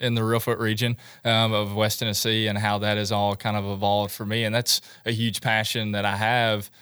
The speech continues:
for this area and helping tell the narrative and the story of how rich our culture is here, not all, all kinds of different categories, whether it's farming,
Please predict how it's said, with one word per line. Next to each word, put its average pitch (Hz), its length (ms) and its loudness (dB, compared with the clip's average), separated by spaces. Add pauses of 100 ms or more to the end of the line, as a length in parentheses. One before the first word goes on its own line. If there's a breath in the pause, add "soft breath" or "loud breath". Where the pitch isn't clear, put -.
(100)
for - 160 0
this 117 240 2
area 117 640 2
and 107 240 0
helping 113 320 -2
tell 113 200 0
the 104 100 -2
narrative 107 480 0
and 101 100 -4
the 95 60 -4
story 107 640 -2 (260 loud breath)
of 113 100 -4
how 107 200 0
rich 107 760 0
our 110 120 0
culture 123 400 -2
is 101 260 -2
here, 104 320 -2
not 101 300 -2 (360)
all, 151 440 4 (120)
all 139 180 4
kinds 139 280 0
of 117 80 -2
different 104 260 -4
categories, 104 460 -2
whether 104 180 0
it's - 140 -6
farming, 127 540 2